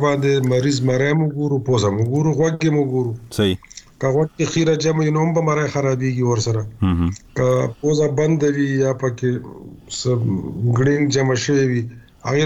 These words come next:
Speaker 1: لپاره ویزو ډایلیټر وکړو چې هغه وبهیږي.
Speaker 2: صحیح.
Speaker 1: زموږ خلک بیا هغه بهېدو ته نه پرېږدي.
Speaker 2: مهم.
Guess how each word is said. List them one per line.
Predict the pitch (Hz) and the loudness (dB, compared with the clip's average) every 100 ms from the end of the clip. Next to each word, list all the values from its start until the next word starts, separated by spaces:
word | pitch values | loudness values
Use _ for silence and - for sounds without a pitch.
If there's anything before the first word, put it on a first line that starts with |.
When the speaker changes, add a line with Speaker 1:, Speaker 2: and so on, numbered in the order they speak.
| 151 | 0
Speaker 1:
لپاره | 147 139 135 131 | 0 0 0 2
ویزو | 143 139 147 147 | 0 2 0 2
ډایلیټر | 147 170 160 | 2 0 0
وکړو | 151 143 139 127 | 0 0 0 0
چې | |
هغه | 131 139 | 0 2
وبهیږي. | 151 151 151 139 131 113 - - | 0 2 0 0 -4 -8 -16 -2
Speaker 2:
صحیح. | 90 85 - 135 | 0 0 -4 -2
Speaker 1:
زموږ | 151 180 180 | 0 0 0
خلک | 180 170 151 | 0 0 0
بیا | 147 | 0
هغه | 143 147 | 0 0
بهېدو | 151 151 160 190 | 0 0 0 0
ته | 175 | 0
نه | 156 | -2
پرېږدي. | 143 135 123 113 - - | -2 -4 -4 -8 -12 -4
Speaker 2:
مهم. | 98 92 87 | -2 0 0